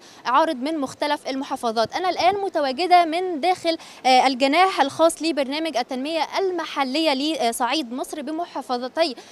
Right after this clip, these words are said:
قنا وسوهاج. هذا الجناح الذي يأتي على مساحة ميتين وخمسين متر بيشارك في ثلاث تكتلات اقتصادية من ه-، من هاتين المحافظتين. المزيد عن هذا الجناح وما يضمه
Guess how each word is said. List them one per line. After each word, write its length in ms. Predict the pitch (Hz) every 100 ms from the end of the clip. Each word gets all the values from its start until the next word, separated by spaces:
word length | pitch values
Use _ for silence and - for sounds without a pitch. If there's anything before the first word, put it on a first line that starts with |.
| - _ 330
قنا 260 | 320 320
وسوهاج. 560 | 262 277 277 269 381 311
هذا 180 | 285 285
الجناح 420 | 247 254 359 330
الذي 300 | 269 277 254
يأتي 320 | 349 359 302
على 260 | 247 320 285
مساحة 420 | 247 349 359 294 - - -
ميتين 380 | 269 - 381 415
وخمسين 720 | 349 277 269 254 311 349 320
متر 280 | 269 339 330
بيشارك 480 | 247 247 320 330 339 -
في 280 | - 311 320 - - -
ثلاث 300 | 339 339 339
تكتلات 760 | - - 247 - 285 277 311 -
اقتصادية 640 | - 381 330 269 311 302
من 200 | 285 311
ه-، 260 | 294 262 254 -
من 140 | 285
هاتين 360 | 320 269 294 285
المحافظتين. 880 | 247 247 - 269 294 247 240 196 - - -
المزيد 360 | 254 269 262 392
عن 120 | 330
هذا 280 | 339 330 247
الجناح 520 | 254 233 247 359 -
وما 260 | 254 240 359
يضمه 480 | 381 277 349 302